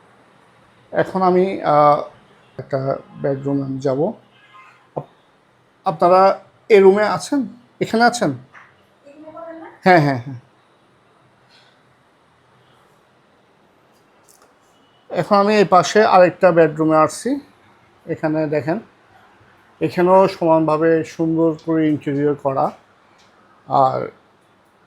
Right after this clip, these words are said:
অনেক ব-, এটাও অনেক বড় বেডরুম। এখনকার যুগে এত বড় বেডরুম আসলে পাওয়া অনেক টাফ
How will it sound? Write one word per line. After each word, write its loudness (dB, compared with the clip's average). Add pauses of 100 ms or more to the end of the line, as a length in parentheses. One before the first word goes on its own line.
(760)
অনেক -4
ব-, -2
এটাও 0
অনেক 2
বড় -4 (400)
বেডরুম। 0 (800)
এখনকার 4
যুগে 4
এত 4
বড় 6
বেডরুম 2
আসলে 2
পাওয়া 4
অনেক -4 (240)
টাফ 2